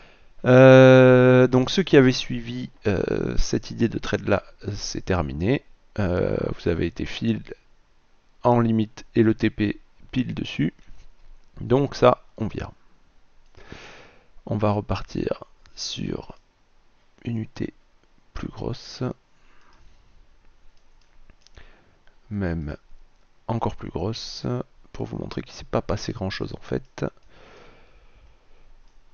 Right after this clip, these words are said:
Donc, euh, qu'est-ce que font les cryptos là ? Ce que, ce que, ce qui s'appelle un crash, un machin, tout ce que vous voulez, on s'en fiche un peu. Ce que vous trouvez comme un crash, comme, euh, comme sur cette U T,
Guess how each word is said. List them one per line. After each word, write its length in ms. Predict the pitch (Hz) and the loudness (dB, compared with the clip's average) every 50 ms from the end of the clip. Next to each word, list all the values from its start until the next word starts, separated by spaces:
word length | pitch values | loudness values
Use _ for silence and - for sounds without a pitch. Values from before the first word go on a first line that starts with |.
| - - - | -12 0 4
Donc, 440 | 151 147 135 113 - - - - - - - - - - - | 6 6 6 4 0 -4 -10 -12 -12 -16 -20 -20 -4 2 4
euh, 380 | 135 131 127 123 120 120 120 123 - | 6 8 8 8 8 8 6 6 6
qu'est-ce 180 | - 180 - - | 6 6 6 6
que 120 | - 139 | 4 2
font 220 | - - 143 135 | 2 2 0 0
les 100 | 120 104 | 0 -2
cryptos 540 | - - - 120 113 - - - 117 110 - - | -2 -4 -4 -4 -4 -4 -2 0 0 0 0 0
là ? 320 | 95 87 90 123 143 131 | 2 4 6 6 6 6
Ce 100 | - - | 4 0
que, 800 | - - 113 98 95 92 85 90 92 101 101 101 - - 52 - - - - 50 50 50 50 - - - | -4 -4 -4 -4 -2 -2 -2 -2 -4 -4 -4 -4 -4 -4 -6 -6 -6 -6 -6 -6 -6 -6 -8 -10 -12 -14
ce 140 | - - | -14 -14
que, 260 | - - - - 50 - - - - | -12 -10 -8 -8 -8 -8 -8 -10 -10
ce 140 | - - - | -12 -14 -14
qui 80 | - - | -6 -4
s'appelle 260 | - - - 98 87 | -2 0 0 0 0
un 120 | 80 73 | 0 -2
crash, 440 | 71 - - 101 92 92 92 - - | -4 -2 0 2 2 2 2 0 -2
un 60 | 82 | -2
machin, 280 | 82 80 - - 107 87 | -2 -4 -4 -2 -4 -4
tout 120 | - - - | -6 -8 -14
ce 80 | - | -10
que 80 | - 107 | -8 -8
vous 100 | 92 90 | -6 -2
voulez, 220 | 95 110 131 127 | 0 2 4 2
on 140 | 101 92 95 | 2 0 -4
s'en 160 | - 95 95 | -6 -8 -8
fiche 220 | - 143 - - - | -8 -6 -6 -6 -6
un 80 | - | -4
peu. 120 | - - - - - - - - - - - - - - - - - - | -4 -6 -6 -8 -10 -16 -16 -16 -16 -18 -20 -20 -20 -20 -20 -20 -18 -16
Ce 120 | - - - | -8 0 2
que 60 | 143 | 4
vous 160 | 135 139 143 | 6 6 6
trouvez 360 | - - 139 131 139 139 127 | 4 2 2 6 6 6 6
comme 200 | - 127 110 104 | 6 6 4 4
un 120 | 101 98 98 | 4 2 0
crash, 360 | - - 117 110 110 - - | 2 4 6 6 6 4 -2
comme, 220 | - 92 82 80 | -4 -4 -4 -4
euh, 500 | 80 85 90 90 90 92 95 50 50 50 - - 110 - | -6 -6 -4 -4 -4 -6 -6 -8 -8 -10 -12 -12 -12 -10
comme 320 | - - 50 50 50 - - | -8 -6 -6 -6 -8 -10 -10
sur 180 | - - - - | -10 -12 -10 -6
cette 220 | - 98 92 - | -4 -4 -4 -4
U 80 | - 98 | -6 -10
T, 340 | - - 117 110 104 - | -2 2 4 4 4 4